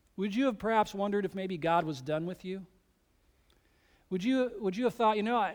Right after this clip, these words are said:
it seems like God is removing his hand of blessing from me and my ministry. Maybe my ministry is over"? Maybe you would have thought that God was punishing you for something that you had done. Or maybe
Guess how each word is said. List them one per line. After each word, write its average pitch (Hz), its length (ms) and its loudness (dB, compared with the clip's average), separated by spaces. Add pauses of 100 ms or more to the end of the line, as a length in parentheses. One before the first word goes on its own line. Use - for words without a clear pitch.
it 202 80 -14
seems 240 240 -4
like 214 160 2
God 214 220 8
is 175 100 2
removing 214 460 2
his 202 160 -2
hand 208 280 0
of 185 120 0
blessing 185 420 0
from 165 180 -4
me 190 160 0
and 185 140 0
my 170 100 2
ministry. 170 380 -4
Maybe 185 220 -4
my 180 160 0
ministry 170 440 -4
is 135 120 -8
over"? 139 420 -8 (1300)
Maybe 294 220 4
you 247 120 6
would 240 80 10
have 220 100 8
thought 240 220 6
that 214 120 -2
God 233 220 8
was 214 140 4
punishing 226 580 4
you 131 300 0 (840)
for 190 100 -4
something 220 460 0
that 208 100 0
you 196 180 0
had 165 160 0
done. 165 360 -4 (1000)
Or 170 180 -4
maybe 151 640 -2